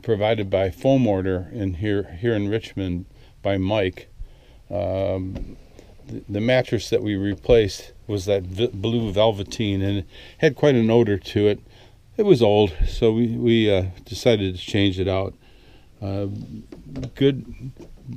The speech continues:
good accommodation when we're doing a little cruising.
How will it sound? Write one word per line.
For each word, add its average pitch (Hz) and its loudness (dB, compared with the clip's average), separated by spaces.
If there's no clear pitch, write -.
good 156 4
accommodation 101 -2
when 104 -2
we're 95 -6
doing 113 -2
a 101 -2
little 98 -4
cruising. 87 -4